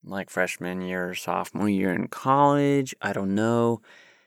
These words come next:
But it's, it's kinda like a cool little just trinket to have. I don't really ever play with it. It's like a trinket, like a Rubik's Cube. There are six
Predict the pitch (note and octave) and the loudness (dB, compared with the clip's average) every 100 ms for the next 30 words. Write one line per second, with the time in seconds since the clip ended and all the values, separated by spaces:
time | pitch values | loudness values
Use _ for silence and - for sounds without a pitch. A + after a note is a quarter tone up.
0 | _ _ _ _ _ _ _ C#3+ C#3+ - | _ _ _ _ _ _ _ 0 2 0
1 | _ - C#3+ - F3 F#3 F#3 E3 C3 - | _ -6 -6 0 4 6 6 6 0 -2
2 | C3+ C#3 C3 B2 A2+ G2+ G2 F#2+ - G#2 | 4 6 6 8 8 6 0 -8 -4 -2
3 | G2 A2+ - G#2+ A2 A#2 A#2 G#2 G2 G2+ | 0 0 -2 -2 2 4 4 4 2 2
4 | G2 G2+ G2 G2 F2+ - F2 G2+ A2 A2 | 0 2 2 2 -2 0 2 2 2 0
5 | - _ - - _ _ _ _ _ _ | 0 _ -20 -20 _ _ _ _ _ _
6 | G2 - G2 F#2 - G2+ F#2 - F2 A#2 | -12 -4 -2 -2 -2 -4 -4 -2 2 4
7 | C3+ E3 D3+ - - G#2 F2 - _ _ | 8 8 6 2 -4 -4 -4 -6 _ _
8 | _ _ _ _ _ _ _ _ _ _ | _ _ _ _ _ _ _ _ _ _
9 | - G#2+ G#2 G2+ G2 - - - - - | -6 2 4 4 2 -2 -2 -2 -8 -12